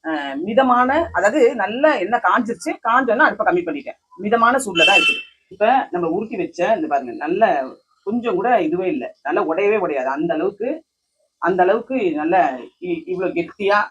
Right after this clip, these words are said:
அப்படி இருக்குது. சரியா? இப்ப எல்லாத்தையும் இது கூட போட்டுருவோம். அடுத்தடுத்த வாட்டி ரெண்டு மூணு வாட்டி நான் சொல்லிடுறேன் என்னென்ன மாதிரி. இதுல வந்து ஒரே நிமிஷம் நான் சொல்லி காட்டுறேன்.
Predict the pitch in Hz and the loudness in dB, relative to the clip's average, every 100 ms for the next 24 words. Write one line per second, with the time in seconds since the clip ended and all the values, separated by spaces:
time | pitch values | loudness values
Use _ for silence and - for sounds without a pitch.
0 | _ 160 180 165 170 415 427 185 185 - | _ -6 -2 -2 -2 -6 -4 0 0 0
1 | - _ _ _ _ 208 254 311 - _ | -6 _ _ _ _ -4 0 0 -2 _
2 | _ _ _ - - 185 180 190 160 160 | _ _ _ -20 -4 2 2 2 -2 0
3 | 160 156 117 - _ _ _ _ _ _ | -4 -4 -12 -18 _ _ _ _ _ _
4 | _ _ _ _ 175 226 254 202 185 196 | _ _ _ _ 0 2 0 2 2 2
5 | 170 180 185 170 180 - 294 277 277 - | 2 2 2 2 2 0 -2 -8 -4 -4
6 | - 294 294 269 254 240 - 214 208 202 | -4 -4 -4 -6 -14 -16 -12 0 0 0
7 | 208 185 214 247 _ _ _ _ _ _ | 2 2 2 -2 _ _ _ _ _ _
8 | _ _ _ _ _ _ - - - - | _ _ _ _ _ _ -8 -8 -8 -12
9 | - - 117 - _ _ 131 120 123 - | -14 -12 -12 -14 _ _ -10 -6 -6 -8
10 | - | -16